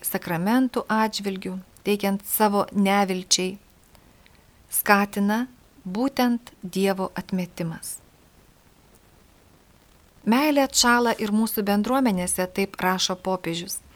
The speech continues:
Apaštališkajame paraginime Evangelii Gaudium popiežius mėgino nusakyti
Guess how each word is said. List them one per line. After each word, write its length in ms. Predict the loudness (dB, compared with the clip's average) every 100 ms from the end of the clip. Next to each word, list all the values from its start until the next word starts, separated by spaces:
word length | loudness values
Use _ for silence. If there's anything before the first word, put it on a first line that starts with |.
| -20 -20 -20 -20 -20 -14 -2
Apaštališkajame 920 | 0 2 2 2 2 2 4 2 2
paraginime 680 | 0 2 2 2 2 2 0
Evangelii 500 | -2 -4 -2 -2 -2
Gaudium 460 | -2 0 0 0 -2
popiežius 420 | -2 -2 -2 -2 -2
mėgino 400 | 0 2 2 2
nusakyti 680 | 0 0 -4 -4 -4 -2